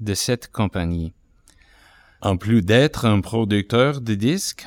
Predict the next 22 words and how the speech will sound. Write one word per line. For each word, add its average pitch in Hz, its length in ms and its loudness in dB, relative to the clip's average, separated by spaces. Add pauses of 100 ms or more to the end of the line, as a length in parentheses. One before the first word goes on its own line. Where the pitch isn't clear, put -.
Baudry 113 580 0
était 131 360 0
aussi 117 360 -2
un 127 140 2
compositeur 120 840 -2
talentueux 117 1000 -2 (360)
et 95 120 -6 (220)
polyvalent 120 840 2
ayant 120 520 0
à 110 160 -4
son - 560 -2
effectif 127 800 -4
de 101 140 0
nombreuses 110 800 0
compositions 120 1120 -2
originales, 92 840 -4 (880)
dont 101 160 4
plus 190 580 0
de 107 220 0
soixante-quinze 135 1120 -2
qui - 180 -2
ont 117 220 2